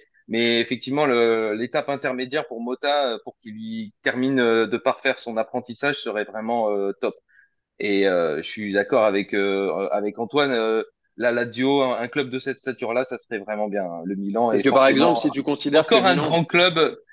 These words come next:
Speaker 1: euh, malgré tout ce que, toutes les vannes que je peux vous envoyer.
Speaker 2: Parce que si, par exemple, tu considères que Milan est sur la pente descendante au niveau du jeu, alors, la Juve, je vais pas te poser la question parce que je pense qu'ils sont même pas,
Speaker 1: Ah
Speaker 2: euh, dans
Speaker 1: non,
Speaker 2: ta
Speaker 1: mais
Speaker 2: tête.
Speaker 1: la Juve,
Speaker 2: Tu vois ?
Speaker 1: euh, je l'ai déjà dit, euh,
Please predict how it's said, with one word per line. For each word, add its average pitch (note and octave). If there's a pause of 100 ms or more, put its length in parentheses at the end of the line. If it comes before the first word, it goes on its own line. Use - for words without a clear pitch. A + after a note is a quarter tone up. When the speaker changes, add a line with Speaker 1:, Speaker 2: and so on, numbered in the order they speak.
(200)
Speaker 1:
euh, A2
malgré C#3+
tout D#3
ce -
que, -
toutes D3
les D3+
vannes D#3+
que D3
je -
peux C#3+
vous C3+
envoyer. A#2+ (580)
Speaker 2:
Parce B2
que A#2
si, -
par C#3
exemple, D3+
tu C#3
considères B2
que B2+
Milan B2+
est A2+
sur A2+
la G#2+
pente A#2
descendante B2
au A2
niveau G#2
du G#2+
jeu, D3+
alors, E2
la G2
Juve, B2
je F#2+
vais G#2
pas A#2
te G#2+
poser G#2+
la G2
question D3
parce G2+
que G2+
je -
pense B2+
qu'ils G2
sont -
même G#2+
pas, C3
Speaker 1:
Ah G#2+
Speaker 2:
euh, G#2
dans G2
Speaker 1:
non, -
Speaker 2:
ta D3+
Speaker 1:
mais C3
Speaker 2:
tête. C3
Speaker 1:
la C#3
Juve, E3+
Speaker 2:
Tu E3
vois ? D3
Speaker 1:
euh, C3+
je B2+
l'ai B2+
déjà C3
dit, D3+
euh, B2